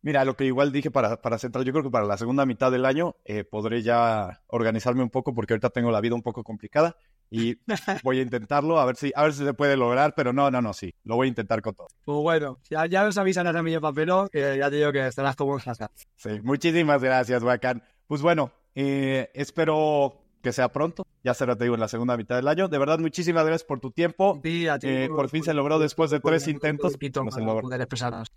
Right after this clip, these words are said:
Speaker 1: <laughs> Perfecto, muchísimas gracias y muchísimas gracias a todos por habernos escuchado y los veo pronto en un episodio más y suscríbanse al canal.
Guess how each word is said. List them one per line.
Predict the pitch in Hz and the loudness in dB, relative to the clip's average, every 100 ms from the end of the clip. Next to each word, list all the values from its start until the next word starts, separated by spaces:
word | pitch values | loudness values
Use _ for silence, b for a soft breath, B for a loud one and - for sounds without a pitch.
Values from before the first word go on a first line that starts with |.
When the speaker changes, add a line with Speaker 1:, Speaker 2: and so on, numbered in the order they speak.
| - | -2
Speaker 1:
<laughs> | - - 110 - - - - _ | -2 0 -4 -4 -8 -10 -20 _
Perfecto, | 127 120 135 127 135 135 | 0 2 2 0 0 0
muchísimas | 147 165 165 160 | -2 0 2 2
gracias | 156 156 143 156 156 - 151 | 4 4 4 4 4 0 -6
y | |
muchísimas | 151 151 185 180 165 | -6 -4 0 2 2
gracias | 175 165 | 2 2
a | - | 0
todos | 165 - | 0 2
por | 143 | 2
habernos | 139 143 135 | 2 0 -4
escuchado | 117 123 160 170 185 | -6 -2 4 6 4
y | 151 | 2
los | 135 | -2
veo | 139 139 | -2 -2
pronto | 143 143 | -4 -4
en | 139 | -4
un | |
episodio | 139 135 131 131 | -4 -2 -2 0
más | 156 - - | 0 -2 -2
y | 185 196 | 0 0
suscríbanse | 175 147 156 147 135 | 0 -2 0 0 0
al | 127 | 0
canal. | 117 95 | -2 -4